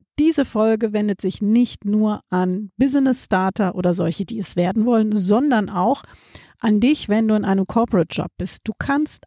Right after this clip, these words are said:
alle fünf Rollen genauso gut auf deine feste Stelle übertragen. Welche fünf Rollen, welche Positionen füllst du in deinem Unternehmen aus? Kommen wir zu den fünf Positionen, die du gleichzeitig innehast. Und ich gehe jetzt mal davon aus, dass du alleine anfängst.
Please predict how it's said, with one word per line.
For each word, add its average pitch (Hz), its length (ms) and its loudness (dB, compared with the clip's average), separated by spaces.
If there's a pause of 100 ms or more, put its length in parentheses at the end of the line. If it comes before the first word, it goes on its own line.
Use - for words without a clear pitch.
alle 254 260 4
fünf 214 500 -2
Rollen 196 300 2
genauso 196 500 2
gut 208 320 -4
auf - 140 -14
deine 180 320 -2
feste - 420 -6
Stelle 208 380 -2
übertragen. 208 720 -8 (180)
Welche 233 720 2
fünf 262 580 0
Rollen, 208 520 2
welche 208 340 2
Positionen 196 800 0
füllst - 500 0
du 233 80 2
in 208 160 0
deinem 185 320 -2
Unternehmen 180 720 -2 (300)
aus? - 480 -8 (140)
Kommen 320 300 2
wir 240 100 2
zu 233 120 0
den 208 160 2
fünf 202 440 -2 (100)
Positionen, 175 840 -2
die 311 160 0
du 269 140 2
gleichzeitig 208 800 -4
innehast. 170 500 -2
Und 190 80 0
ich 175 160 0
gehe 226 180 4
jetzt 202 220 0
mal 185 100 2
davon 180 360 -4
aus, - 420 0
dass 185 260 -2
du 185 160 -2
alleine 165 380 -2
anfängst. - 640 -10